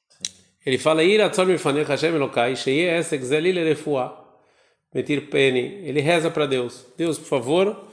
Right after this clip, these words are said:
Speaker 2: que isso aqui funcione e eu me cure." Que Erofe Neeman Ata, Refuatcha Emet.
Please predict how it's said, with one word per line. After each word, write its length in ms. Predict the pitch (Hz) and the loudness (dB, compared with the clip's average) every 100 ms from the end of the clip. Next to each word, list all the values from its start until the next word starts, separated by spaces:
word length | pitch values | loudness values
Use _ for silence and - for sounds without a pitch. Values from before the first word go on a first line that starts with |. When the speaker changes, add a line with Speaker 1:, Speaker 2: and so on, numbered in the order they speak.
| - - _ _ _ _ | -20 -20 _ _ _ _
Speaker 2:
que 120 | - 170 | 0 2
isso 180 | 165 | 4
aqui 200 | 160 185 | 2 2
funcione 760 | 156 165 - 160 180 214 233 220 | 2 2 4 4 4 6 4 2
e 100 | 170 | 2
eu 80 | 165 | 4
me 120 | 170 | 2
cure." 340 | - 123 107 104 - _ _ _ _ _ _ _ _ _ _ _ _ _ _ _ _ _ _ _ _ _ _ _ _ _ _ _ _ _ - 147 | 0 -2 -4 -10 -20 _ _ _ _ _ _ _ _ _ _ _ _ _ _ _ _ _ _ _ _ _ _ _ _ _ _ _ _ _ -20 0
Que 120 | 160 | 2
Erofe 420 | 170 165 - 208 | 4 4 4 2
Neeman 360 | 196 165 170 151 | 4 4 4 4
Ata, 400 | - 143 180 202 | 4 4 6 4
Refuatcha 600 | 165 - 139 139 185 180 | 2 2 0 2 4 4
Emet. 640 | 143 127 127 208 - | 4 4 4 2 -4